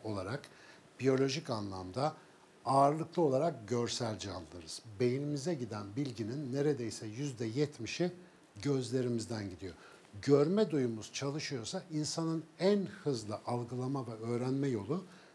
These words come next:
neredeyse değişmez bir şekilde görsel yoldur. Dolayısıyla görsel olarak mesela bir video izlediğimizde, bir şeyin nasıl yapıldığını gördüğümüzde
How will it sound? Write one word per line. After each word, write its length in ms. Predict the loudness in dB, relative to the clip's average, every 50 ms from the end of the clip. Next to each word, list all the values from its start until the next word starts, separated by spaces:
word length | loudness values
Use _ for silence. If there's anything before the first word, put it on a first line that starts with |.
| -18 -6 0
neredeyse 580 | 4 6 6 6 6 6 4 2 2 0 0 0
değişmez 500 | 0 0 0 -2 -4 -2 -2 -2 -4 -6
bir 40 |
şekilde 520 | -8 -8 -10 -10 -10 -12 -6 -4 -2 -4 -4 -6 -16 -20 -20 -20 -20 -20 -18 -14 0
görsel 520 | 4 4 4 6 4 0 -2 -4 -4 -6 -6
yoldur. 360 | -8 -8 -8 -6 -6 -6 -6 -8 -12 -16 -20 -20 -20 -20 -20 -4 2
Dolayısıyla 480 | 4 6 8 8 6 6 4 2 2 0
görsel 560 | 2 6 8 8 8 8 6 4 4 4 4
olarak 380 | 4 4 4 4 2 2 0 -2
mesela 260 | -4 -2 -4 -4 -4
bir 140 | -4 -4 -4
video 340 | -4 -2 2 4 6 6
izlediğimizde, 720 | 6 4 0 -4 -4 -4 -4 -6 -6 -6 -8 -10 -10 -10 -8
bir 60 | -8
şeyin 320 | -8 -2 0 2 2 2 2
nasıl 220 | 0 0 0 0
yapıldığını 400 | -2 -2 -2 -6 -4 -4 -4 -4
gördüğümüzde 880 | -6 -4 -6 -4 -4 -4 -6 -8 -8 -8 -8 -8 -12 -10 -8 -8 -8